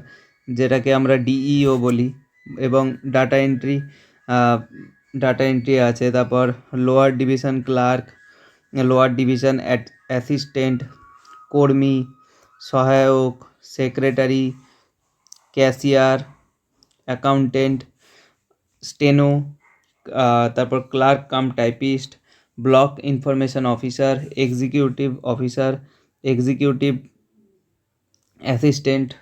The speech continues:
এবং পঞ্চায়েত সিলেকশন বোর্ডেরও সদস্য। এরকম অনেকগুলো পোস্ট কিন্তু প্রায়, প্রায়, আহ, দশটির কাছাকাছি কিন্তু পোস্ট রয়েছে, ঠিক আছে? তো এখানে বিভিন্ন যোগ্যতায় কিন্তু তোমাদেরকে নিয়োগ করা হবে। তো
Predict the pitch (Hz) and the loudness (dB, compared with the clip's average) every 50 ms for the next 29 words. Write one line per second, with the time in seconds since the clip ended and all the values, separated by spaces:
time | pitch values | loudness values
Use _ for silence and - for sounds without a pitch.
0 | _ _ _ _ - 131 120 131 135 143 147 143 147 147 - _ _ _ _ - | _ _ _ _ -8 -6 -2 -2 0 0 0 0 -2 -8 -20 _ _ _ _ -6
1 | 127 127 127 120 131 139 139 139 - 151 135 131 127 127 - 139 135 135 123 120 | -4 -4 -2 0 2 2 0 0 0 -4 -4 -4 -4 -6 -6 -6 -4 -4 -2 0
2 | 120 117 123 131 135 143 139 139 143 - 135 127 120 131 131 - - 135 135 131 | 0 0 0 0 0 0 -2 -2 -6 -4 -4 -2 -2 -2 -6 -4 -4 -4 -2 -2
3 | 135 139 - - _ _ - - 135 143 139 139 151 151 151 - - 135 139 143 | -4 -6 -10 -20 _ _ -10 -4 -2 -2 -2 -2 -2 -4 -4 -2 -2 -2 0 0
4 | 147 143 147 160 156 151 151 151 139 143 147 143 143 - - 147 139 135 151 160 | 0 0 0 0 0 0 -2 -2 -2 -2 -2 -2 -6 -6 -6 -4 -4 -2 -4 -4
5 | 156 156 - 127 127 131 131 131 127 - - - - - _ _ _ _ _ _ | -6 -6 -4 -2 -2 0 0 -2 -4 -10 -20 -20 -20 -20 _ _ _ _ _ _
6 | _ _ _ _ _ _ _ _ _ _ _ _ _ _ _ _ _ - 120 151 | _ _ _ _ _ _ _ _ _ _ _ _ _ _ _ _ _ -8 -2 2
7 | 160 170 170 165 160 156 156 151 147 143 143 143 139 139 135 131 120 135 139 139 | 2 4 4 2 2 0 -2 0 2 4 4 6 4 4 2 0 0 2 2 2
8 | 139 - - 160 160 151 - 143 135 139 151 147 143 147 139 147 135 143 147 143 | 2 0 -6 -6 -6 -2 0 -2 -2 0 -2 -2 -2 -2 -2 -2 -4 -2 -2 -2
9 | 143 139 - - 131 135 135 139 - - 123 120 117 110 117 - - - - 156 | -2 -4 -4 -4 -2 -2 -2 -4 -4 -6 -2 0 0 0 -2 -4 -8 -10 -8 -4
10 | 165 185 190 180 - 110 - - _ _ _ _ _ _ _ - 143 139 139 139 | -2 -2 -2 -2 -4 -6 -8 -8 _ _ _ _ _ _ _ -4 -2 0 0 0
11 | 151 151 147 151 147 131 135 139 131 147 147 151 151 135 139 143 135 123 127 139 | 0 0 0 0 0 0 -2 0 0 2 2 2 0 0 0 0 0 0 -2 -2
12 | 139 143 147 147 147 143 135 131 120 156 175 202 - _ _ _ _ - - 135 | 0 0 0 0 0 -2 -4 -4 -4 -4 -8 -8 -10 _ _ _ _ -10 -6 -4
13 | 139 135 131 135 120 151 143 135 127 127 127 123 123 - 123 127 139 139 139 143 | -2 0 -2 -2 -2 -2 -2 0 0 0 0 -2 -4 -4 -2 0 0 0 0 0
14 | 147 131 143 - - _ - - - - _ _ _ _ _ _ - 120 123 120 | -4 -4 -4 -6 -16 _ -20 -20 -20 -20 _ _ _ _ _ _ -4 -2 -2 -2
15 | 123 | -2